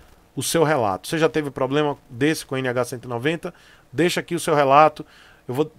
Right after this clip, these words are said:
vou deixar aberto aqui pra vocês. Se você tem um N H cento e noventa, quer fazer qualquer tipo de queixa, desafio do inscrito, manda o vídeo pra cá. Eu vou deixar aqui na descrição do vídeo toda a orientação pra você mandar o vídeo pra mim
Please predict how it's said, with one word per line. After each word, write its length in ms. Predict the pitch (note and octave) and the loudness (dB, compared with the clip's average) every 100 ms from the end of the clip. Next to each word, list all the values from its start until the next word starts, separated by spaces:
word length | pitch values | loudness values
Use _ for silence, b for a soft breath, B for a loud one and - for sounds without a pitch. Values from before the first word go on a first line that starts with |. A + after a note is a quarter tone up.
| - | -18
vou 160 | A#2+ C3+ | -8 -4
deixar 260 | D3 - | 0 0
aberto 300 | C3 C#3 C#3 | 0 0 -2
aqui 120 | C3 - | -6 -8
pra 120 | C3 | -6
vocês. 480 | B2 - C#3+ D#3 - | -6 -4 -4 -4 -6
Se 120 | - | -8
você 240 | E3+ F3 F3+ | -6 -4 -6
tem 200 | E3+ E3 | -4 -2
um 20 | |
N 120 | D#3 | 0
H 160 | D3 C#3+ | 0 -2
cento 180 | C#3+ C#3+ | -4 -6
e 20 | |
noventa, 240 | B2+ C#3 | -6 -6
quer 160 | - D#3 | -6 -2
fazer 300 | D3+ C3+ C#3+ | -2 -2 -4
qualquer 300 | D3 C#3 F#3+ | -6 -6 -6
tipo 220 | D#3+ D3+ | -10 -10
de 200 | C#3 C3 - B B B - | -6 -8 -8 B B B 0
queixa, 400 | E3 - - - b b b | 2 2 -4 -14 b b b
desafio 360 | B2 F3 - F#3 | -2 0 0 -4
do 80 | E3+ | -4
inscrito, 500 | - - F3 F3+ D#3+ | -6 -6 -6 -6 -4
manda 300 | F3 G3 E3 | -2 0 -2
o 20 | |
vídeo 220 | E3 D3+ | -4 -8
pra 160 | C#3+ C3 | -8 -2
cá. 180 | D3 | 0
Eu 60 | D#3+ | 0
vou 100 | F3 | 0
deixar 220 | E3+ E3 | -4 -4
aqui 160 | D3+ D#3+ | -4 -4
na 80 | D3+ | -6
descrição 400 | - C#3+ - C#3+ | -6 -8 -6 -6
do 80 | |
vídeo 240 | C3+ D3 D3 | -6 -8 -6
toda 240 | F3+ G3 | -2 0
a 20 | |
orientação 540 | F#3+ F#3 F3 D3 - D3 | 0 -2 -2 -2 -2 -4
pra 100 | D3+ | -4
você 220 | C#3 C#3+ | -4 -4
mandar 240 | C3 C3 | -4 -2
o 40 | B2 | -2
vídeo 220 | A#2+ B2 | -6 -10
pra 140 | B2 | -8
mim 240 | B2+ F3+ | -6 -6